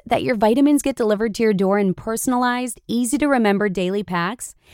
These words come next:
that are all perfectly aligned in a little box. For someone who fixates on organization, this was an immediate perk for me. Not to mention,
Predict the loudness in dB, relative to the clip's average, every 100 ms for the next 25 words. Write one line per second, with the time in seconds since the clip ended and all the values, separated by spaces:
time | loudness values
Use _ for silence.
0 | -2 2 4 4 2 -2 -4 -4 -2 -2
1 | 2 4 4 4 0 0 0 2 2 2
2 | 0 -6 -18 -20 _ _ _ _ -2 0
3 | 2 4 6 4 4 0 -2 -2 -2 2
4 | 0 2 2 4 2 2 -2 -2 0 0
5 | -2 _ -4 -2 0 0 2 4 4 4
6 | 2 -4 -4 -8 -4 -2 -2 -2 -6 _
7 | _ _ _ _ 0 0 2 -2 -2 -2
8 | -2 0 -2